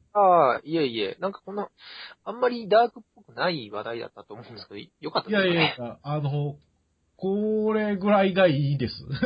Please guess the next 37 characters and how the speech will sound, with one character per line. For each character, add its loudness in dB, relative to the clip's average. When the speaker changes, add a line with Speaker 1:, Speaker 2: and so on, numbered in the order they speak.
Speaker 1:
<laughs> 2
あ 2
あ、 0
そ 0
う -6
で -10
す -20
か。 -8
Speaker 2:
は 2
い。 6
Speaker 1:
あ 4
あ、 -12
ま -4
だ -2
ま -2
だ、 -4
あ -4
の、 -6
あ 0
る -2
に -2
は -6
あ -2
っ -20
た -12
ん -18
で -18
す -20
け -16
れ -12
ど -14
も。 -2
Speaker 2:
<laughs> -2
は 0
い。 2
Speaker 1:
は 2
い。 -6